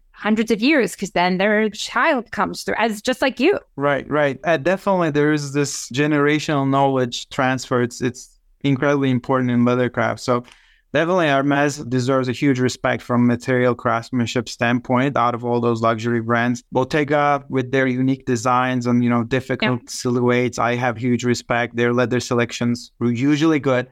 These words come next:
Speaker 2: But one caveat there is, like, you can't trust one of these brands at all times for
Speaker 1: Yeah.
Speaker 2: everything they say.
Speaker 1: Yeah.
Speaker 2: Because one of the wallets I got from Bottega, I was using it without doubting. They said it's calf skin. I was enjoying it up until I cut it up and removed the finish.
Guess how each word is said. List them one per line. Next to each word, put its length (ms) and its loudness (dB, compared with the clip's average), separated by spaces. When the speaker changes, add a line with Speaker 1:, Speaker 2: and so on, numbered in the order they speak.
Speaker 2:
But 140 2
one 540 2
caveat 500 2
there 160 4
is, 120 2
like, 220 0
you 80 -4
can't 380 -2
trust 320 -2
one 160 2
of 100 0
these 240 0
brands 480 -2
at 140 -2
all 240 0
times 400 -2
for 160 -2
Speaker 1:
Yeah. 80 0
Speaker 2:
everything 340 0
they 140 2
say. 500 0
Speaker 1:
Yeah. 80 2
Speaker 2:
Because 300 0
one 160 2
of 80 -2
the 100 0
wallets 380 2
I 100 2
got 260 -2
from 220 0
Bottega, 680 0
I 100 2
was 220 0
using 380 2
it 140 2
without 380 0
doubting. 640 2
They 160 2
said 240 0
it's 200 -2
calf 320 -2
skin. 320 -4
I 120 2
was 160 0
enjoying 440 2
it 80 2
up 200 0
until 280 0
I 120 0
cut 200 -2
it 120 -2
up 180 0
and 140 2
removed 320 0
the 60 -2
finish. 460 -2